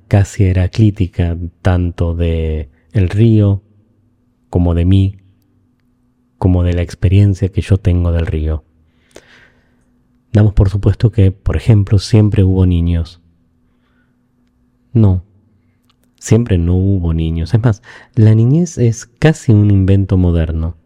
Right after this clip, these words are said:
al igual que el sujeto. Antes de haber niños había mini adultos.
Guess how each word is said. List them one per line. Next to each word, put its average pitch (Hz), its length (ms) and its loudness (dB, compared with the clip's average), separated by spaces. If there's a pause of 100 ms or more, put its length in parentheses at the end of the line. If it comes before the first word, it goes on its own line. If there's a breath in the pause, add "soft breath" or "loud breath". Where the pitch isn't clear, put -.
(140)
al 85 140 -2
igual 92 240 0
que 95 100 -4
el 82 60 -6
sujeto. - 600 -6 (1080 soft breath)
Antes 92 400 0
de 95 60 0
haber 98 260 2
niños 113 420 2
había 90 520 0
mini 104 840 0 (600)
adultos. 90 720 0